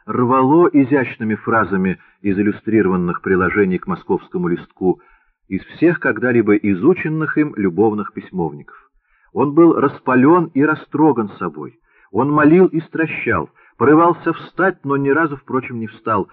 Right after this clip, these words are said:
на колени, взывал к воспоминаниям о прошлых их встречах, к жалости, справедливости, напоминал Дусе, что тот человек грех берёт перед Богом, кто назло не отвечает добром.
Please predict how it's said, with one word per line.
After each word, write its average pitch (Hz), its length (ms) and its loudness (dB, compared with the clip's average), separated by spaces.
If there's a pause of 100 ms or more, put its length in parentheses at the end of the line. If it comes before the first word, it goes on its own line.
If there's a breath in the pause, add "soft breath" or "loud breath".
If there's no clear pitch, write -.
(140 soft breath)
на 95 160 -4
колени, 107 600 2 (360)
взывал 120 520 0
к 160 80 -18
воспоминаниям 143 840 -2
о 127 100 -2
прошлых 127 680 -2
их 117 220 -6
встречах, - 680 0 (520 soft breath)
к - 80 -14
жалости, 131 680 -2
справедливости, 117 960 0 (320)
напоминал 127 480 -2
Дусе, 131 280 -2
что 123 220 -4
тот 135 240 -2
человек 131 520 0 (260 soft breath)
грех 117 420 2
берёт 160 300 4
перед 143 280 -2
Богом, 127 300 0
кто 123 180 -6
назло 120 400 -2
не 120 80 0
отвечает 104 540 -4
добром. 82 400 -2